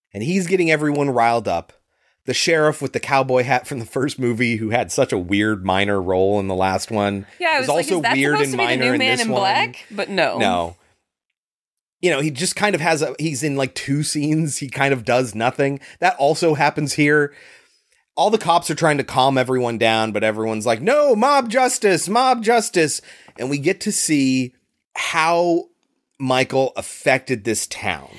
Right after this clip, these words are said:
Speaker 2: This is taking a lot from two.
Speaker 1: Oh, because of the hospital?
Speaker 2: Isn't two where the group of people round up? No?
Speaker 1: That was four.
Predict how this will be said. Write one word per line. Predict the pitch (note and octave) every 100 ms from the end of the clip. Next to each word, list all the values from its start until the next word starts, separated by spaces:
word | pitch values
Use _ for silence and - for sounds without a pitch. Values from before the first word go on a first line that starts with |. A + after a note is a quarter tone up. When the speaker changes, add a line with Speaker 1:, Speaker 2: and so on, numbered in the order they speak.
| - A3+
Speaker 2:
This | D4+ -
is | F4 -
taking | D#4+ D#4+ D#4+ C#4+
a | C4
lot | C4+ D4+ D#4+ -
from | C4+ A#3
two. | - C4 G4 C#4 - - _
Speaker 1:
Oh, | C3+
because | A#2+ C3 G#2+
of |
the | G#2
hospital? | A2+ A2 - C#3 D3 F3 -
Speaker 2:
Isn't | C4+ D#4 D4+
two | C4+ C#4 D4+
where | D4+ B3
the | B3
group | A3+ A#3 B3
of | A3+
people | B3+ A3+ A#3+ B3
round | G#3+ A3 A3+ A3
up? | A3 A3+ _ C#4
No? | B3 B3
Speaker 1:
That | B2+
was | C#3 -
four. | E3 E3+ -